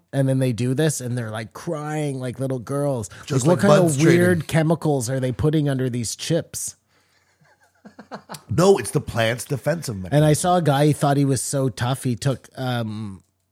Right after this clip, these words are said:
Speaker 1: a hot ghost pepper and put it between the two chips and then ate the whole thing. You're just like, "You're fucking crazy."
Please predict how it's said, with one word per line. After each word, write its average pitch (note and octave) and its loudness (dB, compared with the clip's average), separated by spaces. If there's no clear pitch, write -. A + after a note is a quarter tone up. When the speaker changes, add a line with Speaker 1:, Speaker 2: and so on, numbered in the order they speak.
Speaker 1:
a A#2+ -2
hot C#3 -4
ghost B2 -4
pepper D3 -2
and A#2 -4
put C3 -2
it - -12
between C3+ -4
the D3+ 2
two D#3+ -2
chips - -8
and B2 -4
then B2+ -4
ate B2+ -6
the C#3 -4
whole C3+ -4
thing. D3 -4
You're D#3 -6
just E3 -6
like, F3 -6
"You're F#3+ -4
fucking E3+ -6
crazy." G2+ -6